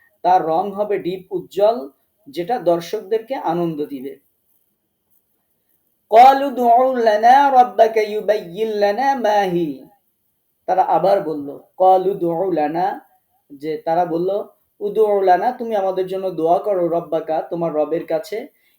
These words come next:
ইউবায়্যিন লানা মা হি, তিনি যেন বলে দেন যে সেটা কেমন হবে।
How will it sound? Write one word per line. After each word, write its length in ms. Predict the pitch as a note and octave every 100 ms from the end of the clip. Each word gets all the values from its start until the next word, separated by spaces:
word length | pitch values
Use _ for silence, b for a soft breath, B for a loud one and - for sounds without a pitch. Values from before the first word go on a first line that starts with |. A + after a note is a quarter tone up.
| -
ইউবায়্যিন 580 | B3 B3 B3 A#3+ A3
লানা 460 | A3 G#3 F#3+ F3+ D#3+
মা 260 | D#3 D3+ D3
হি, 340 | C#3+ C#3 C3 - _ _ _ _ _
তিনি 200 | - G#3+
যেন 260 | B3 C4 B3 F3
বলে 280 | E3+ G3 B3
দেন 540 | F#3+ E3+ F3 A3+ A#3+ _ _ _ _
যে 560 | D3 C#3+ E3+ D#3+ D#3 - _ _
সেটা 320 | - - A3+ A3+
কেমন 420 | - D4+ A#3+ A3
হবে। 340 | E3 C3 C3+